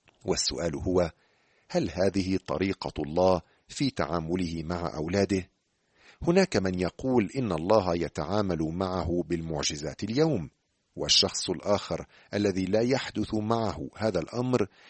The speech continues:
يظن أن الله تخلى عنه، أو أنه يوجد أمر خطأ في إيمانه. صديقي، الجواب في دوثان المذكور مرتين فقط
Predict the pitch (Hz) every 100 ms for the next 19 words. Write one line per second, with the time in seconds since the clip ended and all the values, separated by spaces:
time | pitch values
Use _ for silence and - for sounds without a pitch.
0 | - 127 139 175 135 113 139 101 87 107
1 | 90 82 - - 131 117 78 76 113 120
2 | 87 101 95 _ _ _ - 190 170 -
3 | 147 135 107 98 92 143 110 92 82 85
4 | 127 110 95 92 87 - - 110 - -
5 | - 104 98 80 62 - - _ _ _
6 | _ - _ - 151 117 120 - 110 107
7 | - 113 92 76 78 98 95 85 90 -
8 | 90 90 90 82 107 92 69 69 _ _
9 | _ 123 123 120 - - 139 135 147 147
10 | 147 165 165 160 - 160 156 156